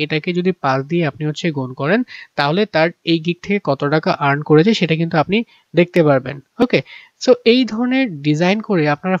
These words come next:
Fiverr থেকে কিন্তু খুব সহজেই প্রচুর পরিমাণ টাকা আর্ন করতে পারেন। তবে এটার জন্য আপনার প্যাশন থাকতে হবে, আপনাকে ধৈর্য ধরে এই মার্কেট প্লেসে কিন্তু লেগে থাকতে হবে। আপনি প্রথমে কিন্তু যে কাজ পাবেন সেরকমটা না। আমরা যদি এই সেলারের প্রোফাইলটা দেখি তাহলে আপনি বুঝতে পারবেন।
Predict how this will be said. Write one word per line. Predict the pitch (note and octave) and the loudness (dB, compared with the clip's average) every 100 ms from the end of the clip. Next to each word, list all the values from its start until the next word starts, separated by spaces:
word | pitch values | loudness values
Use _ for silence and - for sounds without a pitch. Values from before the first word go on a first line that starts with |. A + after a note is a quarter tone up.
| - | -2
Fiverr | D3 D3 E3 | 0 0 -2
থেকে | - F#3 | -4 -4
কিন্তু | F3+ F#3+ G3 | -4 -2 -4
খুব | - E3 - | -4 -8 -8
সহজেই | - D3+ E3 F#3 D#3+ C#3+ | -4 0 0 0 -2 -2
প্রচুর | - D3+ E3 | -4 -2 -2
পরিমাণ | D#3+ D#3+ | -2 -2
টাকা | D#3 D3 | -4 -4
আর্ন | C3+ D3 | -6 -4
করতে | F3+ A#3+ | -2 0
পারেন। | A3+ C4 | 2 2
তবে | A#3+ F#3+ G3 D#3+ | 4 4 4 2
এটার | D#3 F3 | 0 -2
জন্য | F3 E3 | -2 -4
আপনার | D#3 - D3 | -4 -6 -10
প্যাশন | D3+ C#3 E3+ D#3+ | -6 -6 -6 -6
থাকতে | E3+ - E3 | -6 -4 -4
হবে, | E3 G#3+ - - - | -4 -6 -12 -20 -8
আপনাকে | C3+ C#3 C#3+ | -6 -4 -4
ধৈর্য | C#3+ C#3+ D3+ E3 | -2 0 0 0
ধরে | E3+ F#3 | 0 -2
এই | C3 C#3 | -4 -6
মার্কেট | B2+ C3+ D3+ | -8 -10 -8
প্লেসে | - C#3+ D#3 | -8 -8 -6
কিন্তু | D3+ D3 | -2 2
লেগে | C#3+ D#3+ | 4 4
থাকতে | D#3+ D3 - | 2 -2 -2
হবে। | C#3 C3 B2+ | -2 0 -2
আপনি | D#3 | -4
প্রথমে | D3+ D#3+ E3+ F3+ | -2 -2 -2 -4
কিন্তু | F3+ F3 | -4 -4
যে | E3+ | -4
কাজ | E3+ D3 D3+ | -2 -4 -4
পাবেন | - D3+ D#3+ | -4 -4 0
সেরকমটা | G#3 G#3+ F#3+ D3+ | 0 0 -2 -4
না। | C3 B2 - _ | -6 -8 -16 _
আমরা | - E3 | 0 2
যদি | E3+ F3+ | 4 4
এই | F3+ | 4
সেলারের | D#3+ D3+ E3+ | 2 2 2
প্রোফাইলটা | E3+ E3 E3 E3+ | 0 0 0 0
দেখি | D3 - G3 | -2 -2 -4
তাহলে | D3+ C#3+ | -2 -4
আপনি | D3+ | -4
বুঝতে | D3 C#3+ - | -6 -6 -4
পারবেন। | D3 E3 | -2 -2